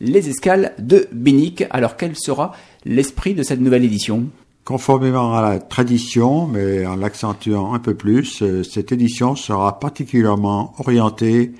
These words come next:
Speaker 2: sur la diversité et sur l'ouverture au monde.
Speaker 1: Pourquoi l'intituler Festival de littérature vagabonde ?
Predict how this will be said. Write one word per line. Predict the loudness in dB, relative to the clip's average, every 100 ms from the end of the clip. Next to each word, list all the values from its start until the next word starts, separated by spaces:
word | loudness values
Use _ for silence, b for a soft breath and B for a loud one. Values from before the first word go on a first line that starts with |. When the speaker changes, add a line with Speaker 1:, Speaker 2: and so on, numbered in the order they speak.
| _
Speaker 2:
sur | -14 -4 0 2 0
la | -2
diversité | -2 2 2 2 0 -2 2 2 2 -4 _ _
et | -4 -2 -4
sur | -8 -4 -2 -2 -4 b b
l'ouverture | -2 2 4 2 0 2
au | 0
monde. | -2 -6 -10 -16 _ _ -4
Speaker 1:
Pourquoi | -2 2 2
l'intituler | 0 -2 0 2 2
Festival | 0 -2 -2 0 0 0
de | 2
littérature | 2 2 0 0 0 -2 -4
vagabonde ? | -2 0 2 4 4 2 -2